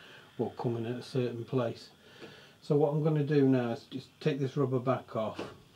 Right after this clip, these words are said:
and then fit the external window. Um, but what, what I've done is tidied up that trim, put a bit of carpet over it and everything, painstakingly tr-,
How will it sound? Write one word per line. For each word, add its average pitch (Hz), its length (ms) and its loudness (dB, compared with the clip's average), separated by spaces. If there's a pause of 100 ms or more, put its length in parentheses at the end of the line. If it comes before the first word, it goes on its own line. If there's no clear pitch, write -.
and 117 140 -6
then 113 140 -4
fit - 360 -4
the 135 120 0
external 127 600 -2
window. 120 460 -2 (500)
Um, 117 380 -6 (800)
but 131 180 2 (160)
what, 135 160 -2
what 143 400 2
I've 131 60 -2
done 143 180 4
is 127 120 2
tidied 156 440 6
up 160 120 4
that 151 240 0
trim, 135 380 2 (300)
put 147 100 6
a 151 40 6
bit 139 140 4
of 131 120 -4
carpet 139 480 4
over 139 320 4
it 139 60 -6
and 135 120 -2
everything, 135 480 0 (560)
painstakingly 151 1000 2
tr-, - 200 -16